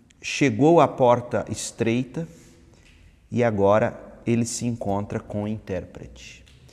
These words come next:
E é muito interessante que John Bunyan, o autor do livro, nos mostra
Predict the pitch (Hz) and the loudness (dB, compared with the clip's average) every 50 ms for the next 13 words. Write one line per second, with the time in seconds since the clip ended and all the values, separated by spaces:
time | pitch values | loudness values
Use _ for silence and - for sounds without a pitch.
0 | - - - - - - - - 131 151 151 151 151 160 180 208 226 247 233 240 | -20 -20 -20 -20 -20 -12 -2 2 2 4 4 4 2 2 2 4 4 2 2 0
1 | 175 151 135 - 123 110 110 98 - - - 151 165 147 113 - - - - - | -2 -4 -4 -4 -4 -4 -4 -4 -6 -2 0 2 2 2 0 -4 -8 -14 -16 -18
2 | - - - - - - - _ _ _ - - - - - - - - - - | -20 -20 -20 -20 -20 -20 -20 _ _ _ -20 -20 -20 -20 -20 -20 -20 -20 -20 -20
3 | - - - - - 127 123 120 117 117 113 107 107 95 - 127 131 131 127 117 | -20 -20 -16 -8 -2 -2 0 2 2 2 2 0 0 0 2 2 2 2 4 4
4 | 127 143 147 123 104 92 95 98 98 98 95 - 117 107 101 98 101 101 104 143 | 4 4 4 2 0 0 0 2 0 0 0 -2 -2 -2 -2 0 -2 0 2 2
5 | 160 127 101 90 98 104 104 101 92 107 110 113 139 139 139 - - - - - | 2 0 0 -2 -2 -2 -2 -2 -2 -2 0 2 2 2 0 -2 -6 -8 -10 -12